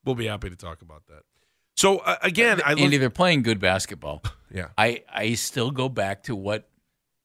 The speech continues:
Speaker 2: we talked about, um, a week or so ago. It's just really odd to me, small sample size, that they haven't had a better record when everybody's healthy. And that,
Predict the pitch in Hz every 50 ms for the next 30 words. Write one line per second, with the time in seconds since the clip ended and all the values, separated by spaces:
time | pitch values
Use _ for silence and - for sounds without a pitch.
0 | _ _ 107 107 - 120 113 117 127 - - 110 98 98 104 107 104 110 - _
1 | _ _ _ _ _ _ _ _ 120 101 92 85 82 82 92 101 104 - 135 120
2 | - - 131 131 131 123 131 139 143 143 _ _ _ _ _ _ _ _ _ _
3 | _ _ _ _ _ - 113 110 - - - 131 117 95 92 101 117 120 127 131
4 | 131 - 110 113 120 123 113 113 117 113 117 117 117 117 - - 82 87 92 92
5 | - - 131 131 123 127 135 117 - 120 117 120 120 - - _ _ _ _ _
6 | _ _ _ _ _ _ _ _ _ _ _ _ _ _ _ 117 113 98 123 120
7 | 110 92 - - 123 127 127 120 131 127 127 120 - _ - 95 101 113 113 110
8 | 104 90 87 98 101 104 107 107 101 98 113 110 110 - - 82 82 87 92 90
9 | 95 98 101 95 92 90 101 101 92 202 175 101 98 113 135 160 - - - -
10 | _ _ _ _ _ _ _ _ _ _ _ _ _ _ _ _ _ _ _ _
11 | _ 120 123 123 135 156 175 - -